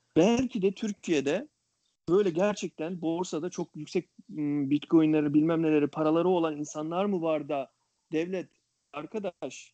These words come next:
gel bakayım sen bu, e, sen bunu Türk parasına çevireceksin iki gün sonra, senden bir sebeplenelim."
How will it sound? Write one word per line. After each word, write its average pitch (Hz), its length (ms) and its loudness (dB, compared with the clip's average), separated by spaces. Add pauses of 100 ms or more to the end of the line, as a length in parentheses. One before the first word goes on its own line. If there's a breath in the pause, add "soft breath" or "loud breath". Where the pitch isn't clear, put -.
gel 170 240 -8
bakayım 156 300 -8
sen 123 280 -8
bu, 127 240 -4 (180)
e, 135 160 4
sen 147 260 0
bunu 151 160 -2
Türk 160 180 -6
parasına 151 280 -2
çevireceksin 160 600 2
iki 139 160 0
gün 131 140 2
sonra, 175 380 2
senden 175 420 0
bir 165 40 -12
sebeplenelim." 190 760 2